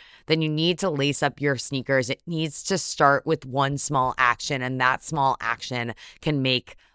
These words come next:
a major difference. It's something I'm mulling over here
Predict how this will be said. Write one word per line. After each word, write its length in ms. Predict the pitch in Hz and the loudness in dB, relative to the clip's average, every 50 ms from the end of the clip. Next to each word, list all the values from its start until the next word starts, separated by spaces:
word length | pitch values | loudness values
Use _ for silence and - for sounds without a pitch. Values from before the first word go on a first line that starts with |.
| - | -4
a 100 | - 151 151 | -2 0 0
major 640 | 143 135 127 127 127 107 131 127 120 117 113 107 - - | 2 2 2 2 2 2 2 2 2 2 0 -2 -4 -4
difference. 800 | - 135 120 - 127 117 113 107 82 - - - - - - - _ - | -2 -2 -2 0 -2 -2 -2 -2 -6 -10 -12 -10 -10 -12 -12 -14 _ -14
It's 120 | 120 - | -10 -4
something 320 | - 170 160 165 160 170 170 | 2 2 2 4 4 6 6
I'm 140 | 165 170 | 6 6
mulling 300 | 165 160 160 160 160 156 | 6 6 6 6 4 4
over 180 | 151 151 131 156 | 2 2 2 0
here 520 | 147 127 151 151 143 139 135 135 131 123 | 0 2 4 4 6 6 6 4 2 0